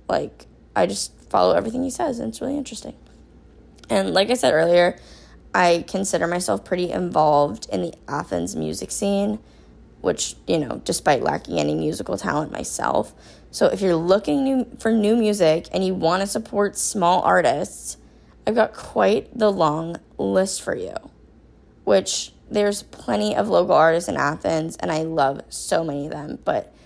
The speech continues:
top of that list is Gabriella Delaponte, who you can find on Spotify, and John Swilly, who you can also find on Spotify. Both very talented and both awesome people. So if you're an Athens guy or gal like myself, or even if you're not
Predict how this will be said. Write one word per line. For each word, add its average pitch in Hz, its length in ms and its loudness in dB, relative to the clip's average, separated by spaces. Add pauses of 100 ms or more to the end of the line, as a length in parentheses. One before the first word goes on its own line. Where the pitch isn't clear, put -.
(260)
top 147 240 0
of 185 60 -2
that 208 160 4
list - 440 2 (320)
is 87 240 0 (200)
Gabriella 180 480 4
Delaponte, - 760 0 (280)
who - 100 -4
you 226 80 0
can 214 120 -2
find 175 200 0
on 175 60 -6
Spotify, - 760 0
and 233 140 -2
John 233 200 0
Swilly, - 520 -2 (280)
who 254 120 -2
you 240 80 0
can 277 240 -2 (120)
also - 240 2
find - 220 -4
on 175 80 -4
Spotify. - 600 -10 (500)
Both 185 320 4 (100)
very 180 240 6
talented 175 880 2
and 220 360 -2
both 240 220 0
awesome 247 260 -6
people. - 440 -6 (400)
So 208 320 4
if 202 160 -4
you're 247 80 0
an 269 80 0
Athens 214 680 0 (120)
guy 185 200 4
or 180 120 4
gal 170 520 2
like 165 280 0
myself, 180 640 -4
or - 80 -4
even 196 180 -6
if 214 140 -10
you're 302 60 -6
not - 320 -8